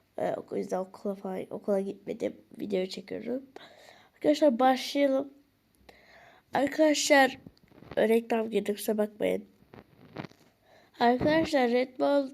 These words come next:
dörtte böyle, böyle yuvarlak toplar var. Bir de bu gördüğünüz düşmanlar var. Bu düşmanlar böyle bunları kare yapıyor. Biz de bunları kurtarmaya çalışacağız. Yani arkadaşlar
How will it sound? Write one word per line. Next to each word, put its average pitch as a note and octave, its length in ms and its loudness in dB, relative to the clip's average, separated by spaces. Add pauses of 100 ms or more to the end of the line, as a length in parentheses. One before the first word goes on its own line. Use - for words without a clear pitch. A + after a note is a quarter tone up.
(120)
dörtte C#4 520 0
böyle, C4+ 360 6
böyle C#4 400 2 (400)
yuvarlak C4+ 720 4
toplar C4+ 540 2
var. D4+ 380 0 (280)
Bir - 80 -4
de C#4 200 4
bu B3 100 -2
gördüğünüz C4+ 640 4
düşmanlar C4 720 0
var. D4+ 380 0 (320)
Bu A#3+ 200 -4
düşmanlar C4 760 0
böyle C#4+ 580 6 (420)
bunları B3+ 600 2
kare C4+ 300 2
yapıyor. B3+ 500 0
Biz A#3+ 200 -6
de B3+ 140 -2
bunları C4+ 560 0
kurtarmaya C4+ 600 0
çalışacağız. A3+ 580 -6 (540)
Yani A3+ 600 4 (1400)
arkadaşlar D4 640 0